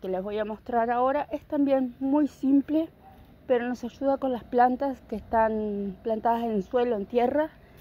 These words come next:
y <clears throat> que tienen pocas raíces o raíces muy arriba. Es un método muy simple. En vez de echar el balde con agua,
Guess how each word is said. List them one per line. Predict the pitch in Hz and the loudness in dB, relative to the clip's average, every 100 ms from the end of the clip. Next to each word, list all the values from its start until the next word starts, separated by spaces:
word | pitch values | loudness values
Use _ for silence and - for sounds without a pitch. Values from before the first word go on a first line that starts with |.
| - - - - | -20 -20 -18 2
y | 269 311 330 320 - | 6 6 4 -4 -2
<clears throat> | - 339 294 214 - - - - | 6 8 8 4 -4 -20 -20 -8
que | 240 | -6
tienen | 240 247 247 | -4 -4 -4
pocas | 233 233 214 | -6 -8 -6
raíces | 202 175 175 - - - - - - - | -4 -4 -6 -14 -20 -20 -20 -20 -18 -2
o | 214 226 | 0 2
raíces | 247 226 226 240 | 4 2 0 -4
muy | 220 226 214 | -4 0 0
arriba. | 175 170 143 - - - - - - - _ - - - - - _ _ | 0 -4 -6 -8 -10 -10 -14 -16 -16 -20 _ -20 -20 -20 -20 -20 _ _
Es | 254 | -4
un | 269 | -2
método | 269 254 240 | -4 -2 -2
muy | 233 | -2
simple. | 214 - 160 - - - - - - | -6 -6 -8 -10 -20 -20 -20 -20 -20
En | - 233 | -8 0
vez | 285 | 2
de | 294 | 2
echar | 233 220 202 | 2 0 0
el | 196 | 0
balde | 220 277 277 | 0 2 2
con | 254 254 | 0 -2
agua, | 277 302 330 | 0 2 2